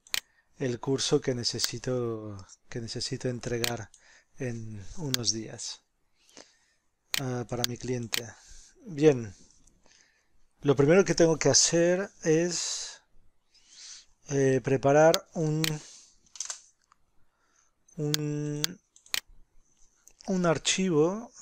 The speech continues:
para poder crear curvas con Grasshopper.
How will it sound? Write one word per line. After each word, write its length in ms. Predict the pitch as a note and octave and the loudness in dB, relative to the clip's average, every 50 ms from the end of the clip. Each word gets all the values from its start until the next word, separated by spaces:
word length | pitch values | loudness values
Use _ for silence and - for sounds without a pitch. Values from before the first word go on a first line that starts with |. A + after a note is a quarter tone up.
| - _ | -20 _
para 260 | - - D3+ C#3 B2+ - | -6 -4 -2 -2 -2 -2
poder 540 | - C#3+ C#3+ C#3 D3 D#3 D#3+ E3 E3+ F#3+ - - - - - | 0 0 4 6 6 6 6 4 4 2 4 8 10 10 10
crear 580 | - - C#3+ C3+ C3 C3+ C#3+ D3 D#3 F3+ F#3+ _ _ _ _ - - - - - - _ _ _ - - | 8 4 4 4 4 4 4 4 2 0 -6 _ _ _ _ -20 -20 -20 -20 -20 -20 _ _ _ -8 -2
curvas 720 | - F3+ F#3 E3+ D3+ C#3 C#3+ D#3+ F#3+ - - - - - - - - - - - - - - - - - - - - - | 2 4 4 4 6 4 4 4 2 0 -6 -8 -8 -10 -14 -18 -20 -20 -20 -20 -20 -20 -16 -12 -10 -10 -10 -12 -12 -4
con 220 | - C#3+ C3+ B2+ B2 | -2 -2 -2 0 2
Grasshopper. 580 | C#3 D3 C#3 - - C3+ C3+ C3 - - C3 | 4 4 4 2 0 -4 -6 -6 -6 -8 -10